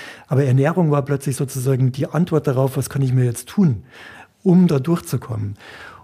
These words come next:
Und, ähm, wenn wir nicht blöd sind, dann nutzen wir sozusagen diese Offenheit, die jetzt entstanden ist und das Bewusstsein dafür, dass wir das brauchen,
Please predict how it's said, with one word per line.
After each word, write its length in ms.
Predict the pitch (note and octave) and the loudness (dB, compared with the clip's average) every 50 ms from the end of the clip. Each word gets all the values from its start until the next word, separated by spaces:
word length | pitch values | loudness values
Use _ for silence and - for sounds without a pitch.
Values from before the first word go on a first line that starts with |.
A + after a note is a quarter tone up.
| _ - | _ -2
Und, 320 | C#3+ C#3 C#3 C#3 C3+ - G3 F3 | 0 0 0 0 -2 -6 -6 -4
ähm, 440 | C#3 C3 C3+ C3 C3 C#3 C#3+ E3 - - _ | -2 0 0 0 0 0 -2 -6 -12 -12 _
wenn 280 | - C3 C#3+ D3+ D#3 D3 | -2 0 0 2 0 0
wir 340 | D3 C#3 C3+ C3 B2+ B2+ C3 | 0 2 2 2 0 0 -2
nicht 320 | D3 C#3 C#3 E3 - - | -2 -2 -2 -2 -2 -2
blöd 240 | D3+ C#3 C#3 - - | -2 -2 -2 -2 -2
sind, 320 | - C3 B2+ C3+ C3+ C3 | -2 0 0 0 0 0
dann 120 | B2+ B2+ C3 | 0 2 2
nutzen 360 | D3 E3+ E3 - - E3 C#3+ | 0 0 -2 -2 -2 0 0
wir 100 | C#3 C3+ | 0 0
sozusagen 520 | C3 C3+ B2 - C3+ A#2+ C3+ B2+ A#2+ B2+ | -2 -4 -6 -6 -6 -4 -2 -2 0 -2
diese 260 | A#2+ A#2+ A#2 D#3+ - | -2 -2 -4 -4 -2
Offenheit, 460 | F3+ G3 - G#3 E3+ C3 B2+ B2 - B2 | -4 -2 0 0 0 0 0 0 -2 -4
die 40 | |
jetzt 160 | A#2 A2 - - | -4 -4 -4 -6
entstanden 500 | A2 G#2+ - - A#2+ A2+ A2+ A2+ - A#2+ | -6 -6 -6 -6 -4 -4 -4 -4 -4 -6
ist 140 | A2+ A2 | -6 -4
und 140 | B2+ A#2 - | -6 -6 -6
das 80 | A#2+ - | -8 -6
Bewusstsein 560 | - C#3 B2+ E3 G3+ G#3 G3+ - F3+ D#3 C#3+ | -6 -6 -2 -2 -2 -4 -2 -2 -2 0 2
dafür, 240 | D3 C#3+ - - C#3 | 0 0 0 -2 -2
dass 160 | C3 B2+ - | -2 -2 -4
wir 80 | C3 A2+ | -6 -8
das 100 | A#2 - | -8 -10
brauchen, 540 | - B2 B2+ C#3 D#3 - - B2+ B2+ C3+ | -8 -6 -4 -4 -4 -2 -2 -2 -2 -2